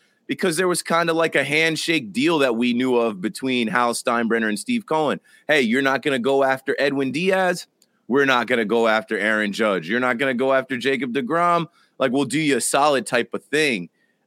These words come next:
Uh, I guess now the question for you is, what do you think is going to come from this? Do you think there's gonna be, like, I don't know how it works. And Sweeney, you can weigh in too. Like, does the Players Association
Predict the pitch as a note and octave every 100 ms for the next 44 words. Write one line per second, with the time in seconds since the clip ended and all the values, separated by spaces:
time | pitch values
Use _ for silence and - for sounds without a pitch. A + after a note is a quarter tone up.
0 | _ A#2+ A#2+ G#2+ F#2 D2 _ _ _ _
1 | _ _ _ _ _ _ _ C3+ C#3+ C#3+
2 | F#3+ G3 D3 D#3 D#3+ C3+ - C#3+ - C3+
3 | C3 A#2+ C3+ D#3+ C3+ A#2 G#2+ G2 F#2+ A2+
4 | E3+ F#3 D3+ E3 D#3 C3 C#3 C#3 B2+ G#2+
5 | - C3 D3+ B2+ - A#2+ G#2+ G2+ D#2+ -
6 | G#2+ A#2+ B2 C3+ C3+ B2+ A#2+ G#2 B2 B2
7 | G#2+ B2 A#2+ A#2 G#2 G2+ F#2 - - B2+
8 | D#3+ F3+ E3 D#3+ A2+ C#3 D#3 G#2 A#2 -
9 | F#3+ F3 E3+ E3 D3 D3+ C#3 A#2+ C#3 F3+
10 | G#2 - - _ - G#2+ B2 A2 A#2 -
11 | B2 D3+ E3+ D#3+ D#3 F3 E3+ - D#3 D#3
12 | D#3 - D#3 D3+ C#3+